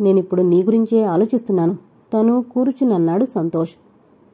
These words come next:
"ఈ మాటలు ఎక్కడ నేర్చుకున్నావో? నన్ను గురించి ఆలోచిస్తున్నావా?"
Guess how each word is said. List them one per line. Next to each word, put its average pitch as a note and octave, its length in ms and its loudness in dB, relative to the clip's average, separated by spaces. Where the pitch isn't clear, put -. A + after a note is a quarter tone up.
"ఈ G#3+ 120 2
మాటలు F3 360 -2
ఎక్కడ F#3 300 0
నేర్చుకున్నావో? A3+ 720 0
నన్ను G#3 260 2
గురించి G#3 360 0
ఆలోచిస్తున్నావా?" F#3 760 0